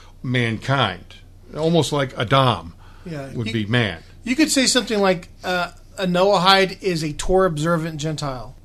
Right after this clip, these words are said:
Speaker 2: and that Judaism is one religion, if you want to say religion. If you don't want to say religion, say something else. Uh, one religion for everybody, and in it you have people who are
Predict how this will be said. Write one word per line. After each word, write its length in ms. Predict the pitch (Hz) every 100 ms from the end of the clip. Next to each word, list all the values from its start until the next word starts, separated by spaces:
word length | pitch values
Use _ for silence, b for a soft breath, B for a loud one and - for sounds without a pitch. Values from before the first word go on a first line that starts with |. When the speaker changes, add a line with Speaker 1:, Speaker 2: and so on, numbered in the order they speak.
| - -
Speaker 2:
and 240 | 175 170
that 160 | 160 147
Judaism 600 | 165 208 208 185 190 170
is 180 | 143 - 190 - -
one 280 | 180 190 214
religion, 380 | 196 185 175 180
if 120 | 170
you 100 | 165
want 120 | 165
to 60 | -
say 100 | 175
religion. 540 | 165 165 165 160 175
If 80 | 139
you 80 | 147
don't 80 | 156
want 100 | 147
to 60 |
say 80 | 165
religion, 420 | 151 151 151 151
say 160 | - 160
something 280 | 147 143 151
else. 320 | 190 185 - B B B B B
Uh, 160 | 165 156
one 460 | - - 175 202
religion 600 | 208 196 185 185 185 185 b b -
for 220 | - 180 196
everybody, 720 | 220 233 214 214 220 226 - b b -
and 360 | 180 180 175 180
in 220 | 202 208
it 120 | 214
you 140 | 185
have 120 | 175 170
people 260 | 190 190
who 300 | 151 175 170 190
are 340 | 156 151 170